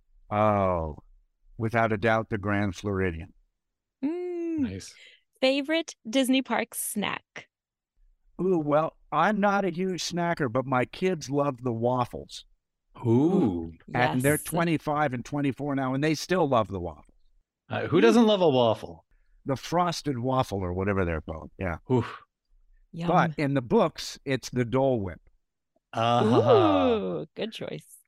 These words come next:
Speaker 3: I'm a big fan there. Favorite Disney character to get a photo with?
Speaker 1: Wow, you guys are hard.
Speaker 3: <laughs>
Speaker 1: I will say this.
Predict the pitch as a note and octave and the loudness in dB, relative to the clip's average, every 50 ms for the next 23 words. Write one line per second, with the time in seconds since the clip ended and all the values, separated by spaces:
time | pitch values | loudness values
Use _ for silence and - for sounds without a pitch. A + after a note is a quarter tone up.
0 | _ _ A#2 G2 F#2 F#2 E2 - F#2+ F2 E2 E2 F2 F2+ - - - _ _ _ | _ _ -6 -4 -4 -4 -4 -6 -8 -8 -8 -8 -10 -10 -12 -14 -18 _ _ _
1 | - - _ _ _ - - C3 B2+ B2+ D#3+ D#3 - C3 A2+ - B2+ A#2+ - B2 | -20 -20 _ _ _ -2 0 0 2 4 2 2 2 0 2 2 0 0 0 2
2 | B2 B2+ B2 A2+ - G#2+ F#2+ F2+ F#2 G2 F2+ G2+ F#2 F#2+ - - A#2 C3+ C#3+ - | 2 2 2 2 2 0 0 2 0 0 0 0 -2 -2 -2 -2 -2 0 0 -2
3 | E2 D#2+ E2+ F2+ - - - _ _ _ _ _ _ _ _ _ _ _ _ _ | -4 -6 -8 -12 -14 -18 -20 _ _ _ _ _ _ _ _ _ _ _ _ _
4 | _ _ _ - - F#2 F2+ F#2 F#2+ F#2+ G2+ G2+ G2 G2+ F#2+ F2+ F2 E2+ F#2 G#2 | _ _ _ -14 -8 -4 -2 0 2 2 2 2 0 0 0 -2 -2 -2 -2 -2
5 | - A2 F#2 F2 E2 F2 D#2 D2+ E2 E2 E2+ F2 F2+ F2+ F2 E2 D2 - - - | -2 -2 -2 -2 -2 -4 -6 -6 -4 -4 -2 0 2 2 0 0 -4 -6 -10 -18
6 | _ _ _ - - - - - - - _ - F4+ F4 - - F#4 F4+ F#4 - | _ _ _ -18 -18 -18 -18 -20 -20 -20 _ -2 -2 -2 2 2 0 0 2 0
7 | E4+ F4 F4 F#4 - E4+ - - _ - - - D#3 D#3 E3 E3+ E3+ F3+ F3 D#3 | 0 0 0 -2 -6 -8 -8 -8 _ -14 -6 -2 0 0 0 0 0 -4 -4 -4
8 | - - G#3+ F#3+ G#3 F#3+ D3+ E3+ D#3+ C#3+ A#2+ - - | -4 -2 -2 0 0 -2 -2 -2 -2 -2 -4 -6 -10